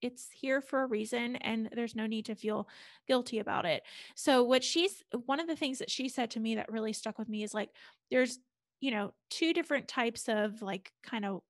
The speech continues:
people or wants when it comes to breastfeeding. Okay.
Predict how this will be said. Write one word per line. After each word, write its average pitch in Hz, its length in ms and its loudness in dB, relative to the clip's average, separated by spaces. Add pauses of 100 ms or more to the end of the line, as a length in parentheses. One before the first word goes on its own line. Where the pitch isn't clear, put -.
(520)
people 220 360 -2
or 202 300 0
wants 202 460 -4
when 202 120 -6
it - 100 -12
comes 208 420 -4
to 196 360 -6 (360)
breastfeeding. - 580 -6
Okay. 214 300 2